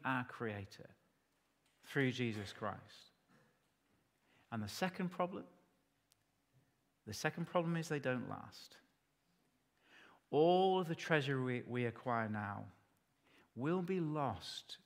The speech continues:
through death in the end. And next week, we're gonna think more about that.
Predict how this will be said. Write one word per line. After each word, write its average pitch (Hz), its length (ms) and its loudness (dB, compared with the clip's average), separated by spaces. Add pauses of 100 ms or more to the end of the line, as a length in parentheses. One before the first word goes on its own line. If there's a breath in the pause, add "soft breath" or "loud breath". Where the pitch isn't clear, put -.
(460)
through 135 300 -2
death 120 420 -4 (800)
in 120 200 -2
the 110 100 -2
end. 101 400 -10 (1300)
And 107 120 -2
next 120 280 -4
week, 120 220 -2 (1040 soft breath)
we're 107 80 -8
gonna 110 140 -2
think 127 220 0
more 120 200 2
about 110 320 -2
that. 107 320 -10